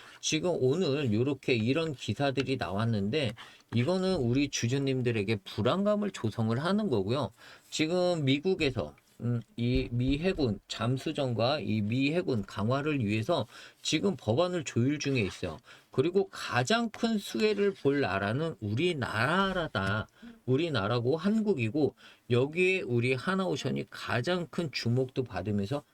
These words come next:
수주도 나올 거다. 오늘 말씀드리고 싶습니다. 선박 발주량 급감, 조선 슈퍼사이클 꺾이나? 지금 이런 안티적인 기사가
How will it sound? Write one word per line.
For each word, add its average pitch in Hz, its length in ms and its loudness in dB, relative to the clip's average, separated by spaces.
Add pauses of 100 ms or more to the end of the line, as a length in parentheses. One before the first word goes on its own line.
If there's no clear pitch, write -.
수주도 180 640 -2
나올 120 280 -2
거다. - 400 -6
오늘 101 180 -12
말씀드리고 95 540 -6
싶습니다. - 560 -8 (440)
선박 214 600 0
발주량 131 640 -2
급감, - 460 -4 (360)
조선 156 400 0
슈퍼사이클 160 920 -2
꺾이나? 185 580 -2 (480)
지금 196 400 2
이런 156 340 2
안티적인 202 840 0
기사가 123 540 0